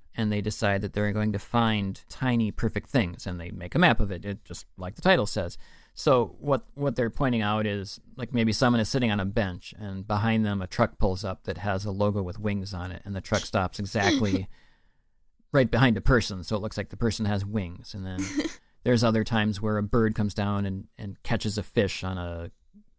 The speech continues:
Speaker 1: perfectly calm lake. And so they're trying to find all these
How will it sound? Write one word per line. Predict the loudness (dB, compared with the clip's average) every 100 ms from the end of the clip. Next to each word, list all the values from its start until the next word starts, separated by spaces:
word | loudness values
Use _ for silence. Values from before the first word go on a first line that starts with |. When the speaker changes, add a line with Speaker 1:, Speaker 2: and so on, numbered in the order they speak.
| _ 2
Speaker 1:
perfectly | 2 2 -2 -2
calm | 0 0 0 -6
lake. | -8 -8 -12
And | -14 -16 -20 -20 -6
so | 6 6 8
they're | 4
trying | 4 4 2
to |
find | 0 2 2 2 0
all | -2
these | -4 -8 -12